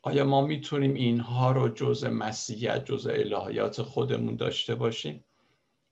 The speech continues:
مسیح کیهانی از طریق همهٔ موجودات می‌درخشه. جولیان در ضمن به ما هشدار می‌ده که مواظب عقل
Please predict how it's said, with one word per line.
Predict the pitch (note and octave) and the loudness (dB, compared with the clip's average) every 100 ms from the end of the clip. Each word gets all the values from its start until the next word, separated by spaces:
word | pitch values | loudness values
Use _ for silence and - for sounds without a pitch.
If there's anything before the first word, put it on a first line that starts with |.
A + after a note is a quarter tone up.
| - | 4
مسیح | C3 B2+ - F3+ F3+ | 6 6 4 4 4
کیهانی | F3+ C#3+ B2+ B2+ B2+ B2+ D#3+ | 4 4 6 8 8 6 4
از | D#3 C3+ - | 0 -2 -2
طریق | B2+ C3+ D3+ E3+ E3+ D3+ - - - _ | -2 0 0 2 2 2 -2 -20 -20 _
همهٔ | - D3+ E3+ F3 G3 G3 | 0 6 6 6 4 4
موجودات | D3+ C#3+ A#2+ A#2+ C3 C3+ C3+ F#2+ - - - | 4 2 2 2 4 8 8 6 -2 -10 2
می‌درخشه. | B2+ B2+ G#2 D#2 D2 - - - - _ _ _ _ _ _ _ _ _ _ _ _ _ _ _ _ _ _ _ _ _ _ - - - _ _ | 6 6 6 0 -2 -6 -10 -12 -20 _ _ _ _ _ _ _ _ _ _ _ _ _ _ _ _ _ _ _ _ _ _ -20 -20 -20 _ _
جولیان | E3 E3 E3+ A3 A3 | 0 2 4 6 8
در | F3+ | 8
ضمن | C#3+ F3+ F3+ | 8 4 4
به | D#3+ | 4
ما | E3+ C3 | 4 2
هشدار | B2 A#2 - - C#3+ D#3 C#3+ | 2 2 2 4 6 8 6
می‌ده | B2 C3 C#3 | 2 4 4
که | C#3+ | 4
مواظب | C#3 C3+ B2 C3+ C#3 C#3 B2+ F3+ G3+ G3+ G#3 G3+ - - - _ _ _ | 4 4 6 8 10 8 6 4 4 6 6 6 -2 -20 -20 _ _ _
عقل | D#3+ F3 F#3+ F#3+ F3+ F#3 F3+ F3+ | 6 8 6 6 4 6 6 4